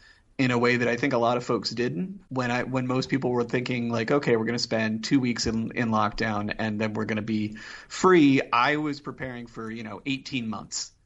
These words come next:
That was my immediate plan, was I'm gonna be in my basement for eighteen months. So it was nice to have that little bit of warning, but these weren't the sort of things I was really worried about. I was freaking out because my partner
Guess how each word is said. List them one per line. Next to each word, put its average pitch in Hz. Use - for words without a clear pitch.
That 127
was 135
my 127
immediate 127
plan, 113
was 107
I'm 120
gonna 120
be 113
in 107
my 104
basement 95
for 101
eighteen 92
months. -
So 180
it 190
was 202
nice 196
to 294
have 233
that 151
little 160
bit 143
of 131
warning, 160
but 139
these 160
weren't 180
the 151
sort 143
of 120
things 123
I 113
was 110
really 110
worried 123
about. 92
I 123
was 143
freaking 135
out 110
because 113
my 113
partner 131